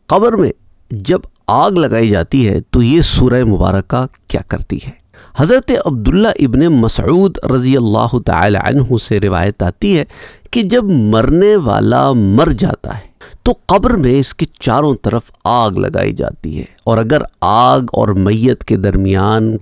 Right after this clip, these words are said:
कोई नेक काम रुकावट ना डाले,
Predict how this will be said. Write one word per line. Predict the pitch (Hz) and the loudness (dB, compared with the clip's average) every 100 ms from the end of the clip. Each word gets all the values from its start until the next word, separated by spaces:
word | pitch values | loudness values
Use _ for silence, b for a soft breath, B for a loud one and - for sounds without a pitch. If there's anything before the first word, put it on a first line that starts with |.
| - | -2
कोई | 123 160 185 196 | 0 2 2 2
नेक | 151 104 107 135 170 - - - | 2 2 2 2 2 -2 -8 -2
काम | 107 123 135 127 - | 2 2 2 0 -2
रुकावट | 110 101 104 - 110 165 208 - - | -2 0 0 2 2 2 0 -2 -4
ना | 127 | -2
डाले, | 107 92 87 90 | 0 0 0 0